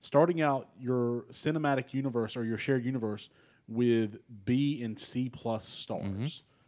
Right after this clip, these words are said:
Speaker 1: Whereas you don't have any of the X-Men, you don't have Spider-Man, you don't have, um, like, even, like, Blade, Daredevil, whatever.
Speaker 2: Yeah.
Speaker 1: You've got Iron Man, who, good character,
Speaker 2: Mm-hmm.
Speaker 1: but considered probably a B-level player in the
Speaker 2: Well,
Speaker 1: comic
Speaker 2: especially for
Speaker 1: world
Speaker 2: the time.
Speaker 1: at best.
Speaker 2: Like,
Speaker 1: At ti-,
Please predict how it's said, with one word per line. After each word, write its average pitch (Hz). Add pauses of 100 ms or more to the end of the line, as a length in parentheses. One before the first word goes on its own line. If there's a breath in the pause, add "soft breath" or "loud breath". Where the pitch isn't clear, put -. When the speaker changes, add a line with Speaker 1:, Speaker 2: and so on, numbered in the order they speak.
(120)
Speaker 1:
Whereas 113
you 120
don't 135
have 123
any 147
of 143
the 127
X-Men, 110
you 127
don't 143
have 120
Spider-Man, 104
you 117
don't 127
have, 117 (460 loud breath)
um, 95 (280)
like, 98
even, 123
like, 110
Blade, 113
Daredevil, 110
whatever. 104
Speaker 2:
Yeah. 123 (100)
Speaker 1:
You've 127
got 120
Iron 156
Man, 107
who, 117 (200)
good 170
character, 139 (240 soft breath)
Speaker 2:
Mm-hmm. 104 (100)
Speaker 1:
but 120 (380)
considered 139
probably 151
a 113
B-level 110
player 101
in 110
the 104
Speaker 2:
Well, 113
Speaker 1:
comic 110
Speaker 2:
especially 110
for 101
Speaker 1:
world 98
Speaker 2:
the 92
time. 101
Speaker 1:
at 95
best. 104
Speaker 2:
Like, 101
Speaker 1:
At 120
ti-, 143